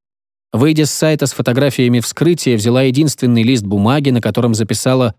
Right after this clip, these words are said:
свою информацию и, сложив, сунула в карман. Затем, подумав, вырвала из блокнота три следующие страницы и, тоже сложив, сунула их в задний карман. Наконец, взяла сумочку, подошла к столу, отсчитала две двадцатки и десятку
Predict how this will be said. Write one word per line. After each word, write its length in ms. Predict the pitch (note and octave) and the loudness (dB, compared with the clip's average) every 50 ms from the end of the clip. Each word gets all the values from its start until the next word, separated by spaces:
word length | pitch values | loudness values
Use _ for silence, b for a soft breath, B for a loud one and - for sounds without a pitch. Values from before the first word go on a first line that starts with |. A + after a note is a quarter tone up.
| _ _ | _ _
свою 420 | - - - C3+ C3 C3+ B2+ B2 - | -10 -4 -2 0 2 2 2 0 0
информацию 840 | - A#2+ A2 A2 - A2 G2+ G2 G#2 B2+ D3+ D3 - - D3 C#3+ D3+ | 0 -2 -2 -2 -2 -2 0 0 0 0 -2 -2 -2 0 0 0 0
и, 140 | - B2 A2 | 0 -2 -2
сложив, 480 | G#2 - A#2 A2 G#2 G2+ C#3+ D3+ C3 | -2 -2 -2 -2 0 0 0 -2 -2
сунула 360 | - - C#3+ B2+ A2+ A2 G#2+ G2+ | -2 -2 0 0 0 0 0 -2
в 80 | - | -2
карман. 400 | - B2 A2 G2 F2+ D#2+ - - _ _ _ _ _ _ _ _ _ _ _ _ _ - | -2 -2 -2 -2 -2 -4 -8 -12 _ _ _ _ _ _ _ _ _ _ _ _ _ -6
Затем, 400 | G2+ A2 A2 G#2+ - D#3 D#3 D3+ | -4 -2 -2 0 0 0 0 0
подумав, 560 | C#3 - A#2+ A2 G#2+ C3+ C#3+ D3 C3+ - - _ _ _ _ _ | 0 -2 -2 0 0 0 0 0 -2 -4 -8 _ _ _ _ _
вырвала 460 | - F#2 A2+ D3 D#3 D3+ D3 C#3+ C#3+ | -6 -2 0 0 2 2 2 2 0
из 240 | D#3 - C#3+ C3 A#2+ | 0 0 0 0 0
блокнота 440 | A#2 B2 B2+ A#2 C3+ C3+ C3+ - C3 | 0 0 0 0 0 0 0 0 -2
три 200 | A#2 - C#3 C#3 | 0 0 0 0
следующие 580 | B2+ - - B2+ B2 A#2+ A2+ G#2+ - - A#2+ A2 | 0 0 -2 0 0 0 0 0 0 -2 -2 -4
страницы 580 | - - - G#2+ G2 A2+ C#3+ C#3+ - - C#3+ | -4 -4 -4 -2 0 0 0 0 -2 -2 -4
и, 160 | D3+ - B2+ | -2 -2 -2
тоже 380 | A#2 - - D#3 D3+ B2 A#2+ A2+ | -2 -2 0 0 0 0 0 -2
сложив, 500 | - - A#2 G#2+ F#2+ F#2+ C3+ D3+ C#3 - _ _ _ _ _ _ | -2 -2 -2 -2 0 0 0 0 -2 -4 _ _ _ _ _ _
сунула 380 | - - - D3 C#3 C3+ C#3 C#3 | -6 -2 0 0 2 2 2 2
их 160 | B2+ - - | 0 -2 -4
в 100 | C3+ A#2+ | -4 -4
задний 340 | A2 B2 B2+ A2+ G2+ G#2+ G2+ | -2 0 0 0 0 -2 -2
карман. 440 | - A#2 G#2 G2 F#2 D#2+ D2 - _ _ _ _ _ _ _ _ _ _ - | -2 -2 -2 -2 -2 -4 -6 -10 _ _ _ _ _ _ _ _ _ _ -6
Наконец, 540 | A2+ A2 - A#2+ A2 A#2+ B2+ A#2 - - - | -4 -2 0 0 0 0 0 -2 -4 -6 -8
взяла 320 | A2 G#2 B2 B2 B2+ A#2+ | -4 -2 0 0 0 0
сумочку, 600 | A2+ - - C#3 C#3+ C#3+ C3 - - C#3+ C#3+ C3 _ _ _ _ _ | -2 -2 0 0 0 0 -2 -2 0 0 0 0 _ _ _ _ _
подошла 400 | - A#2 A#2 B2 A#2 - D3+ C#3+ | -4 -2 0 0 0 0 -2 -2
к 80 | - - | -2 -4
столу, 420 | - - A#2+ A2 A2+ C3 D3 - - | -4 -2 -2 0 2 0 0 0 -2
отсчитала 600 | B2+ A#2+ - - - C#3 - C#3+ D3 C#3 B2 A2 | -4 -4 -2 -4 -4 -2 -2 0 0 0 0 0
две 260 | G2 G#2+ A2 C3 B2 | 0 0 0 0 0
двадцатки 580 | G2+ G#2 G#2+ G#2 - - - G2 - - - | 0 -2 -2 -2 -2 -2 -2 -2 -2 -2 -4
и 160 | C#3 - - B2 | -4 -2 -2 0
десятку 680 | B2 C3+ B2 - - A#2+ A2 G2 - - G#2+ F#2 - | 0 0 -2 0 0 -2 -2 -2 -2 -2 -4 -4 -4